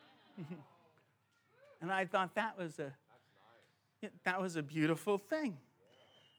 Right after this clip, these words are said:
There's another person sharing with me that they were sharing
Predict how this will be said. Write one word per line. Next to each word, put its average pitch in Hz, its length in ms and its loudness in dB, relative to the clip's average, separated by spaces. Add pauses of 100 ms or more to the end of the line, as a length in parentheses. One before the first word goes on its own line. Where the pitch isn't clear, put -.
There's 185 140 2
another 220 340 10
person 220 460 6
sharing 220 600 8
with 160 300 8
me 147 360 4 (580)
that 190 280 10
they 247 180 12
were 262 160 8
sharing 240 960 12